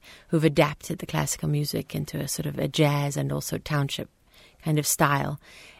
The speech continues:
And it was just amazing to me that in the midst of all that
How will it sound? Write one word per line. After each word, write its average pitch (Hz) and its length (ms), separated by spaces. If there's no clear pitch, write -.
And 151 520
it - 220
was 165 160
just 175 260
amazing 156 460
to - 120
me 147 280
that 151 300
in 160 120
the 156 60
midst 156 300
of 151 140
all 160 340
that - 440